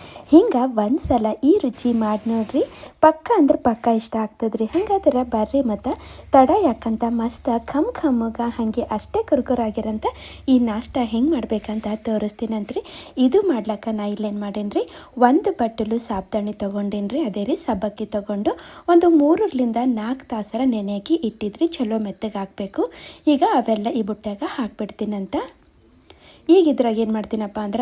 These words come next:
ಒಂದು ಮೂರರಿಂದ ನಾಲ್ಕು ಆಲೂಗಡ್ಡೆ ಏನ್ ಮಾಡೀನ್ರಿ ಕುದಿಸಿ ಸೊಪ್ಪಿ ತೆಗ್ದು ಹಂಗೆ ಮೆತ್ತಗ್ ಮಾಡಿ ಇದ್ರಾಗ ಸೇರಿಸ್ಲತ್ತೀನಂತ್ರಿ. ನಿಮಗೆ ಜಾಸ್ತಿ ಇಷ್ಟ ಆದ್ರೆ ಸ್ವಲ್ಪ ಇನ್ನೂ ಒಂದು ಆಲೂಗಡ್ಡೆ ಜಾಸ್ತಿ ಮಾಡ್ಕೊರ್ ನಡೀತದೆ.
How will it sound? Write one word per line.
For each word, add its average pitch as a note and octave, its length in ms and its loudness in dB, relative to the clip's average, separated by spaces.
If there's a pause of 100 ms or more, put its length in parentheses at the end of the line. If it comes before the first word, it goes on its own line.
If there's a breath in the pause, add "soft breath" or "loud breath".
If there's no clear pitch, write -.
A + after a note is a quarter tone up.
ಒಂದು A3 140 -4 (160)
ಮೂರರಿಂದ A#3+ 640 0 (220)
ನಾಲ್ಕು G#3+ 360 -6 (520 loud breath)
ಆಲೂಗಡ್ಡೆ A#3 500 0
ಏನ್ G#3 140 -2
ಮಾಡೀನ್ರಿ G#3+ 380 -4 (120)
ಕುದಿಸಿ G#3+ 440 -2 (120)
ಸೊಪ್ಪಿ A#3 340 -2 (120)
ತೆಗ್ದು B3 360 0
ಹಂಗೆ A3 260 -2 (500 loud breath)
ಮೆತ್ತಗ್ A3+ 460 2
ಮಾಡಿ G3 220 -2 (120)
ಇದ್ರಾಗ G#3 360 -4 (120)
ಸೇರಿಸ್ಲತ್ತೀನಂತ್ರಿ. G#3 1000 -2 (920 soft breath)
ನಿಮಗೆ B3+ 240 4 (120)
ಜಾಸ್ತಿ A3 380 -4
ಇಷ್ಟ - 180 -8
ಆದ್ರೆ C#4+ 240 -2
ಸ್ವಲ್ಪ D#4+ 240 -2
ಇನ್ನೂ A#3 180 -2
ಒಂದು A3 140 -2
ಆಲೂಗಡ್ಡೆ G#3+ 360 -4 (100)
ಜಾಸ್ತಿ G#3+ 320 -6
ಮಾಡ್ಕೊರ್ G3+ 360 -8
ನಡೀತದೆ. G3+ 420 -4